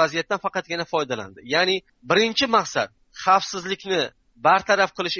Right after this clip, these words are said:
emas, xavfsizlikni o'sha, ya'ni tahdidni ko'pirtirish orqali o'zining manfaatlarini qondirish. Ya'ni buni Markaziy Osiyo siyosiy elitasi juda ham yaxshi biladi, yaxshi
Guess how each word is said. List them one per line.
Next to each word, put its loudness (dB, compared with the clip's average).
emas, -2
xavfsizlikni 0
o'sha, 0
ya'ni 0
tahdidni -2
ko'pirtirish -4
orqali 0
o'zining -6
manfaatlarini -2
qondirish. -10
Ya'ni 2
buni -2
Markaziy 0
Osiyo -4
siyosiy -2
elitasi -2
juda -2
ham -2
yaxshi -6
biladi, 2
yaxshi -4